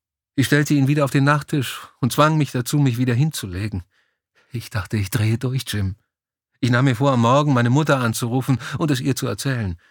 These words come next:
Vielleicht kämen dann die Männer in den weißen Kitteln und würden mich irgendwo hinbringen. Ich konnte nicht wieder einschlafen. Immer wieder ging mir der Gedanke durch den Kopf, was, wenn ich mir das nicht eingebildet hatte?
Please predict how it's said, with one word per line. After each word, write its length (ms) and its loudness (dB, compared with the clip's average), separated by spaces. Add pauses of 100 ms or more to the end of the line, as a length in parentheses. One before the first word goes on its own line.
(400)
Vielleicht 360 -6
kämen 260 0
dann 180 2
die 80 4
Männer 260 4
in 80 2
den 120 2
weißen 340 2
Kitteln 340 0
und 140 0
würden 200 0
mich 140 0
irgendwo 340 0
hinbringen. 520 0 (1200)
Ich 160 -14
konnte 280 -12
nicht 240 -10
wieder 220 -12
einschlafen. 600 -10 (1300)
Immer 320 2
wieder 280 0
ging 180 0
mir 100 2
der 100 0
Gedanke 380 0
durch 140 -4
den 140 -2
Kopf, 320 -6 (520)
was, 280 -4
wenn 140 -2
ich 180 -8
mir 100 2
das 220 -2
nicht 420 -4
eingebildet 720 -6
hatte? 300 -8